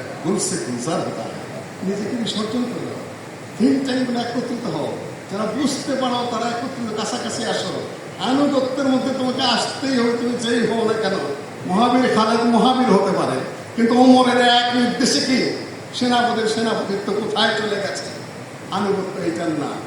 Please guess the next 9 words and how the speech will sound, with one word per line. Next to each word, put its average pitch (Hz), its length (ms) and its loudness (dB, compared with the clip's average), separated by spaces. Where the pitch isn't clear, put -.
আনুগত্য 196 600 2
থাকতে 202 260 -2
হবে, 185 220 2
বোধ 196 300 0
শক্তি 208 340 -2
থাকতে 180 300 -6
হবে, 180 180 0
চিন্তা 262 340 4
শক্তি 208 300 0